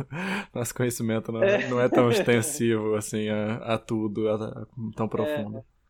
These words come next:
Speaker 2: Pra ser justo, né? Os assuntos também têm limite, né? Tipo, pelo menos os mais, assim, sei lá.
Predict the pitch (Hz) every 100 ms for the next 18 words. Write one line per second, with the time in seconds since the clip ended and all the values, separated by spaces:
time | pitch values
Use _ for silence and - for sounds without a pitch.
0 | _ _ _ _ _ _ _ _ _ 392
1 | _ 403 403 _ _ _ 269 277 - 254
2 | 180 196 226 - 202 185 202 196 185 202
3 | 190 - 180 208 - 208 185 190 214 214
4 | 156 135 - 135 127 131 147 143 _ _
5 | - 131 131 127 123 123 127 - - -
6 | 139 143 151 160 151 135 131 139 135 123
7 | 120 117 110 - 104